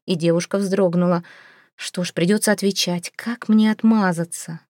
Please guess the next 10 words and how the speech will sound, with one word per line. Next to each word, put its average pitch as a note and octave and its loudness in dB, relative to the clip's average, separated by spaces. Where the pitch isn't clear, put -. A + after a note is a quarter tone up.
Скажу, G3 0
что - -4
провожу F#3 0
следственные F3 0
действия. A3 -2
Что F3+ -6
же E3+ -4
еще? E3 0
Что-нибудь G#3+ 0
навру». F3+ 0